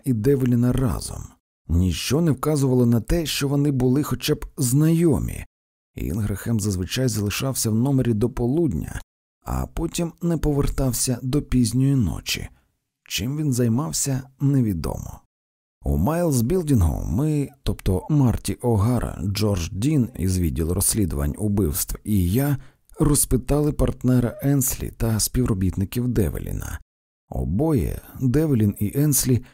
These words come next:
здавалися звичайними людьми, що жили звичайним життям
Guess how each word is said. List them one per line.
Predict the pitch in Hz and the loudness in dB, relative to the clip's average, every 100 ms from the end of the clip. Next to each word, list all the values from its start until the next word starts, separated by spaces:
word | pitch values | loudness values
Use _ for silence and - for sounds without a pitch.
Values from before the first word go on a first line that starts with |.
| _ _ 131 | _ _ -4
здавалися | 120 123 120 165 143 151 | 2 2 2 2 0 0
звичайними | 135 131 - 131 156 170 165 156 | 0 -2 0 0 2 2 2 2
людьми, | 156 143 113 - - _ | 2 2 0 -2 -10 _
що | - - | -8 -4
жили | 76 80 110 127 | -2 -2 -4 -2
звичайним | 127 123 - 139 147 131 104 | 0 0 0 -2 2 2 2
життям | 101 - - 147 127 - | 0 -6 -4 -2 0 -2